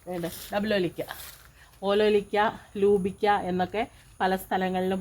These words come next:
പറയുന്ന സാധനമാണിത്. ഞങ്ങളുടെ നാട്ടിൽ ഡബിലോലിക്ക എന്നാണ് പറയുന്നത്. പീനട്ടാണേ. പീനട്ട് എന്ന് പറയുമ്പം നമ്മുടെ, ആ, ഗൾഫിൽ നിന്ന്, വിദേശത്ത് നിന്ന് വന്നൊരു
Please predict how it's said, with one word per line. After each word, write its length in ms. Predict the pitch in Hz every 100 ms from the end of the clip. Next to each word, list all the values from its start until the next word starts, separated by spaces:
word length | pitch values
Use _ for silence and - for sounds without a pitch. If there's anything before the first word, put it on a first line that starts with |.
| 190
പറയുന്ന 380 | 180 175 185 254 - - - - -
സാധനമാണിത്. 640 | 208 185 175 170 165 160 233 277 - -
ഞങ്ങളുടെ 240 | 185 185 190
നാട്ടിൽ 240 | 180 185 240 311 196
ഡബിലോലിക്ക 500 | 185 185 180 180 185 180
എന്നാണ് 220 | 175 165 170
പറയുന്നത്. 400 | 156 156 156 156
പീനട്ടാണേ. 460 | 240 240 175 156 214 - - 240
പീനട്ട് 300 | 240 247 262
എന്ന് 100 | 269 262
പറയുമ്പം 420 | 220 214 220 226 202
നമ്മുടെ, 280 | 202 202 208 208 - - 190
ആ, 20 | 190 190 185 208
ഗൾഫിൽ 360 | 214 220 254 247 240
നിന്ന്, 260 | 233 170 - 175
വിദേശത്ത് 460 | 202 233 240 247 262
നിന്ന് 180 | 254 254 233
വന്നൊരു 360 | 196 196 202